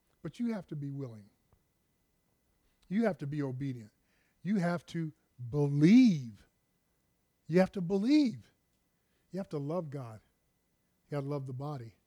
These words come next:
You gotta trust God. You gotta have faith. You see how these things, I can just rattle them up? We all need that, don't we? Where do we get it from? We get it from God, don't we? We get it from the Word of God. He supplies the very thing we need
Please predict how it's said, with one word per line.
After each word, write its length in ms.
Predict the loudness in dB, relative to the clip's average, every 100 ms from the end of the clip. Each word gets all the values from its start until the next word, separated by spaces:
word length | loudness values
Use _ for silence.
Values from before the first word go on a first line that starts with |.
| _ _ _ _ _ _ _
You 80 | -2
gotta 180 | -2 -2
trust 360 | -4 -6 -6
God. 280 | -14 -16 -18 _ _ _ _
You 60 | -4
gotta 200 | 0 0
have 180 | -2 -8
faith. 400 | -8 -6 -6 -14 _ _ _ _ _ _ -10
You 80 |
see 140 | 0 6
how 240 | 6 4
these 200 | -6 -8
things, 180 | -4 0
I 120 | 2
can 100 | 2
just 180 | 0 -6 -4
rattle 300 | 2 2 2
them 100 | -6
up? 120 | -8
We 140 | -6 -6
all 180 | -6
need 280 | -2 2 2
that, 220 | -2 -10
don't 200 | -12 -12
we? 120 | -14 -20 _ _ 4
Where 100 | 6
do 80 | 6
we 120 | 4
get 180 | 2 -2
it 60 |
from? 260 | -12 -20 -20 _ _ _ _ _ _ _ _ _ _ _ _ _
We 80 | -2
get 160 | 6 6
it 80 | 6
from 140 | 4
God, 320 | 6 8 6
don't 220 | 2 -4 -4
we? 160 | -6 -6
We 140 | -10 -2
get 220 | 2 2
it 120 | 2
from 160 | -8 -4
the 80 |
Word 240 | -2 -2 -2
of 100 | -4
God. 300 | -6 -8 -10 -16 -4
He 260 | 10 12 12
supplies 800 | 10 4 4 2 4 6 4 4
the 80 |
very 400 | -4 -2 -2 -2
thing 300 | -2 -2 -2
we 160 | -2 -4
need 460 | 0 0 0 -4